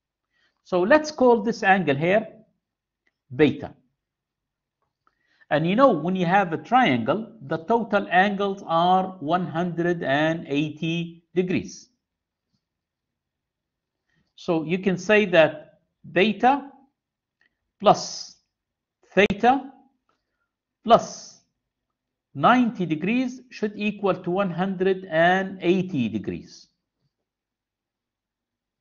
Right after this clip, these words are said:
So you can take this to the other side, and you can say that beta plus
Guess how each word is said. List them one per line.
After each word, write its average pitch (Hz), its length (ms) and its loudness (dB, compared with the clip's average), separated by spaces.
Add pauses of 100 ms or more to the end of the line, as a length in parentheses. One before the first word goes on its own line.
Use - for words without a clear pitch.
(1700)
So 151 460 -2
you 156 120 -6
can 156 220 -4
take 170 240 0
this 160 180 -6
to 139 80 -2
the 131 140 0
other 123 180 0
side, 226 560 4
and 147 140 -10
you 151 80 -6
can 151 180 -6
say 170 300 0
that 143 400 -2
beta 202 680 2 (160)
plus - 480 0